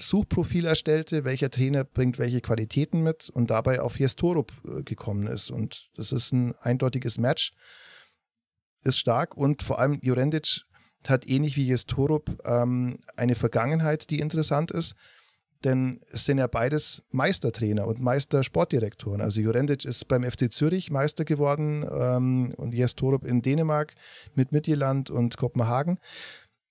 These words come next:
Und das sind Leute, die eigentlich von ihrem bisherigen Lebensweg eigentlich immer oben standen und das eigentlich auch gerne hier wieder hätten. Ganz oben werden sie es in der Bundesliga nicht schaffen. Aber wo du auch merkst, das sind jetzt keine Leute, die, die, die verwalten und gucken, dass man halt irgendwie drin bleibt, sondern die schon einen eindeutigen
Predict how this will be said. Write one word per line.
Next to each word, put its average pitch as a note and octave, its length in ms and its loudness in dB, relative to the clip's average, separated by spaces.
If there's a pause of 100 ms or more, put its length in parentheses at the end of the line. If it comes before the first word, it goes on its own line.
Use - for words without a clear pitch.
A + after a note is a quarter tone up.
(240)
Und A#2 180 0
das B2+ 120 2
sind C#3 100 4
Leute, C3+ 260 0
die B2 220 -2
eigentlich E3+ 560 0
von C#3+ 240 0
ihrem B2+ 600 0 (220)
bisherigen C#3+ 520 0
Lebensweg C#3+ 420 0
eigentlich C#3 200 -4
immer D3 180 2
oben E3 240 0
standen A2 260 0
und G#2+ 80 -2
das - 240 -6
eigentlich D3 600 0
auch D3 300 0 (320)
gerne B2+ 240 2
hier E3 240 2
wieder D3 160 0
hätten. C3 280 0
Ganz C3 200 2
oben C#3 200 0
werden C3+ 120 4
sie C3 60 0
es B2 60 0
in B2+ 80 2
der B2+ 80 2
Bundesliga C#3 360 2
nicht C#3 160 0
schaffen. D#3+ 340 -2 (500)
Aber A#2+ 180 0
wo A#2+ 80 0
du B2 140 2
auch B2+ 120 2
merkst, D3 240 -2
das B2 120 -6
sind C3+ 100 2
jetzt C3+ 140 0
keine B2+ 240 0
Leute, B2 340 0
die, B2 340 0
die, A#2 240 0
die A2+ 140 0
verwalten A#2 460 2
und B2+ 100 -2
gucken, D3 260 0
dass B2 140 2
man A#2+ 140 2
halt A#2 120 2
irgendwie B2 220 2
drin B2+ 220 0
bleibt, D3+ 200 2
sondern A#2 240 2
die A2 120 -2
schon B2+ 220 2
einen D3+ 140 -2
eindeutigen C3+ 720 0